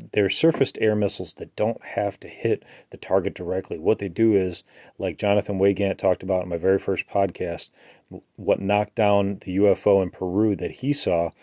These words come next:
was, um, it's a missile that, when shot up, doesn't have to hit the target directly.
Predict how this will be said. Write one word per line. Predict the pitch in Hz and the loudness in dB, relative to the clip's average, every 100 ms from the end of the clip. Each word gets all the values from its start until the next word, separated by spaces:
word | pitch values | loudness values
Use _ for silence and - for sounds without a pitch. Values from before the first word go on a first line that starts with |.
| - - - - | -20 -20 -16 -6
was, | 92 82 - - | -4 -6 -10 -6
um, | 87 80 80 85 _ _ _ - _ _ _ _ _ _ _ _ - 127 _ | -4 -2 -2 -6 _ _ _ -20 _ _ _ _ _ _ _ _ -20 -20 _
it's | 104 98 | -10 -8
a | 92 | -6
missile | 98 131 147 151 143 | 0 2 4 4 4
that, | 113 101 95 - _ | 4 0 -2 -4 _
when | 107 101 90 | -6 -4 -4
shot | - - 143 139 | -2 2 4 4
up, | 107 - | 2 2
doesn't | - 127 135 | 2 2 2
have | 113 123 | 0 -2
to | - | -2
hit | 127 | -8
the | - | -6
target | - 107 92 | -4 -2 2
directly. | 107 113 90 | 2 2 -2